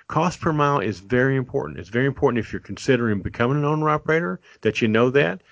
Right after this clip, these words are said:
because if you can't make more than you're making as a company driver, why would you wanna do this? The privilege of having a truck? Uh, if you are an owner operator and you don't know your cost per mile, how do you know if you're making any money? How do you know if you're doing the right load selection?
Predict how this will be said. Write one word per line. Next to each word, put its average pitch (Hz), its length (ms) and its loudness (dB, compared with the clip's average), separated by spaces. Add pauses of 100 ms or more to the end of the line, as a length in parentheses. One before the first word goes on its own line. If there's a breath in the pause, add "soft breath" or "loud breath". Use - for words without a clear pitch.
(200 soft breath)
because 117 480 2 (240 loud breath)
if - 240 -6
you 165 120 0
can't - 380 -4
make 117 340 -2
more 120 280 0
than 107 160 0
you're 101 80 0
making 107 340 0
as 92 160 -6
a 95 40 -6
company 190 320 -2
driver, 98 200 0
why 151 120 2
would 185 140 -2
you 208 60 -4
wanna 208 120 -2
do 226 120 0
this? 98 380 -6 (220 soft breath)
The 110 100 2
privilege 131 460 2
of 117 100 2
having 131 240 4
a 120 60 0
truck? 233 380 -4 (400 soft breath)
Uh, 107 300 0
if 131 240 0
you 110 180 -2
are 147 220 2
an 208 100 0
owner 123 300 0
operator 98 560 -4
and 104 220 -4
you 104 80 0
don't 107 200 2
know 104 120 -2
your 87 140 -4
cost 92 280 -6
per - 100 -10
mile, 98 300 -2 (200 soft breath)
how 123 260 0
do 139 80 0
you 143 120 0
know 131 140 2
if - 140 -4
you're 120 80 -2
making 107 320 -4
any 117 120 -2
money? 98 400 -6
How 98 140 2
do 107 60 0
you 110 80 0
know 110 80 0
if 107 120 -6
you're 107 80 -4
doing 107 220 2
the 107 100 2
right 101 220 2
load 98 220 -2
selection? 87 560 -8